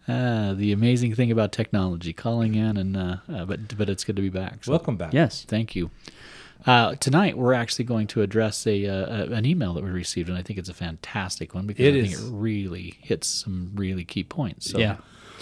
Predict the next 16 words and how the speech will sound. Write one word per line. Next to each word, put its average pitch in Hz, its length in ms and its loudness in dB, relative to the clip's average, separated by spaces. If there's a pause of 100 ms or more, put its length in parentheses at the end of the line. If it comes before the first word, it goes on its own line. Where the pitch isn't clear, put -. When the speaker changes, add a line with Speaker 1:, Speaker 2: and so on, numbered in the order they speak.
(200)
Speaker 1:
I'm 147 100 2
gonna 160 100 4
go 131 60 6
ahead 120 160 4
and 104 100 2
read 107 240 0
this. 87 180 -6
This 123 220 -2
is, 113 100 0
by 107 160 2
the 98 100 0
way, 92 120 0
from 95 240 -4
J 95 240 0
D. 87 320 -6 (260)
So 104 160 -4